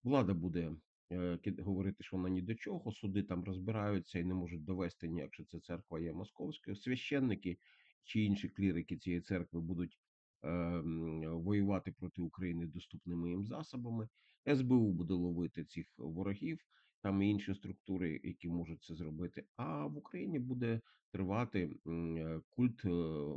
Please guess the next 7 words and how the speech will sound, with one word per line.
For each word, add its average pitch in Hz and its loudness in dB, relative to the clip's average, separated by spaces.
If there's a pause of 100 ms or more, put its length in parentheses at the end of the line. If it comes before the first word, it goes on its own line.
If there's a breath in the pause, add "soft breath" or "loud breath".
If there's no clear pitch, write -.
(280)
московського 85 -6
патріархата, 87 -8
тобто, 76 -12
м, 73 -10
там, 73 -8
е, - -10 (400)
Української 95 0